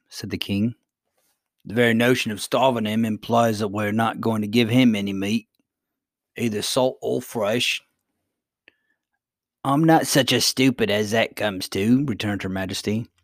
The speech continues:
"What I mean is that by the time he is starved, there will be hardly any picking upon his bones."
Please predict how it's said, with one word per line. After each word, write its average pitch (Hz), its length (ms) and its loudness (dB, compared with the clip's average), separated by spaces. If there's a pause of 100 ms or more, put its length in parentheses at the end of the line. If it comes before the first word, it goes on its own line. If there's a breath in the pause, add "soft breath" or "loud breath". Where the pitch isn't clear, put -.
(300)
"What 139 160 4
I 139 80 4
mean 143 320 8
is 123 200 0
that 127 200 -2
by 123 160 0
the 117 80 -8
time 127 320 -4
he 120 140 -4
is 110 120 -8
starved, 123 440 0
there 120 60 -2
will 117 80 -4
be 117 100 -2
hardly 120 360 -2
any 120 160 2
picking 117 560 -4
upon 127 360 0
his 120 140 2
bones." 120 680 -2